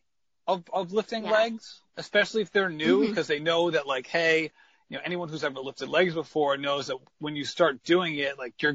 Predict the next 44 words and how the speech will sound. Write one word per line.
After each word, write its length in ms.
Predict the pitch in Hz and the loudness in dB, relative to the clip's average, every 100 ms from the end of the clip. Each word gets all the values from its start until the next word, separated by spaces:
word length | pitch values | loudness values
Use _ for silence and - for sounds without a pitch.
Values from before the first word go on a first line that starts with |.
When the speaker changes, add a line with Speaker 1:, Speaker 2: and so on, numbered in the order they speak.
| - | 0
Speaker 1:
gonna 280 | 147 151 | 0 0
be 120 | 123 110 | -4 -10
sore. 540 | - 131 123 113 107 - | -10 -8 -6 -8 -12 -8
Like, 140 | 131 | -2
there's 180 | 160 147 | 0 0
just 160 | 185 160 | 0 2
no 220 | 160 147 | 2 6
way 160 | 151 | 6
Speaker 2:
Yes. 180 | 175 131 | 6 4
Speaker 1:
around 320 | 131 156 170 | 2 2 0
it. 220 | 147 139 - - - | -2 -6 -10 -18 -18
So, 300 | - 185 175 | 0 4 4
like, 240 | 170 156 196 | 4 -2 -8
Speaker 2:
Right. 280 | 165 104 | -10 -8
Speaker 1:
you 80 | 190 | -6
know, 140 | 190 160 | -4 -4
so 140 | 175 - | -6 -10
it's 260 | 180 175 | -10 -12
different 340 | - 233 233 175 | 0 0 0 -4
than 120 | 170 | -8
when 140 | 170 | -8
it's 120 | 156 - | -10 -8
your 160 | 156 | -6
upper 180 | 156 151 | -4 -4
body. 420 | 131 185 196 170 | 2 4 4 2
You're 120 | 165 | -2
like, 180 | 175 165 | -4 0
"Yeah, 140 | 247 196 | 2 2
it's 140 | - | 2
sore, 180 | 220 196 | -4 -2
but 80 | 156 | -4
I 60 | |
can 120 | 147 | -6
still 200 | 139 185 | -8 -8
go 160 | 156 180 | -4 -6
for 140 | - | -6
my 120 | 143 120 110 | -12 -12 -10
run. 240 | 131 147 104 117 | -8 -8 -10 _
Like, 100 | 127 | -12
this 160 | 165 170 | -8 -8
isn't 180 | 165 | -8
affecting 500 | 139 - 165 - 156 | -12 -2 -2 -2 -4
Speaker 2:
Yeah. 180 | 147 147 | -4 -4
Speaker 1:
my 160 | 135 131 | -6 -6